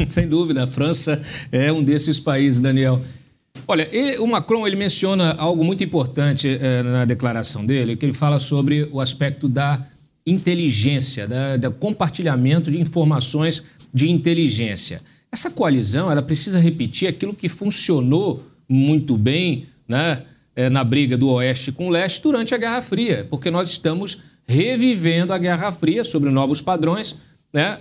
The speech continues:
eh, mais com a liderança, eh, da Rússia ali, só que com a China presente também,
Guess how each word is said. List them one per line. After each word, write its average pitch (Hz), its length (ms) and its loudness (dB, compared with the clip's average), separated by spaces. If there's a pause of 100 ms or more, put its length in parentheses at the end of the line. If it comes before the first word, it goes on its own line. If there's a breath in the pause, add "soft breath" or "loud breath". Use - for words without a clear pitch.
(100)
eh, 135 180 0
mais 151 400 0
com 160 260 0
a 156 40 4
liderança, 143 800 2 (220)
eh, 123 180 0
da 135 160 2
Rússia 139 440 2
ali, 151 240 4
só 143 180 0
que 131 100 -2
com - 140 0
a 120 80 0
China 139 380 -2
presente 123 560 0
também, 185 420 0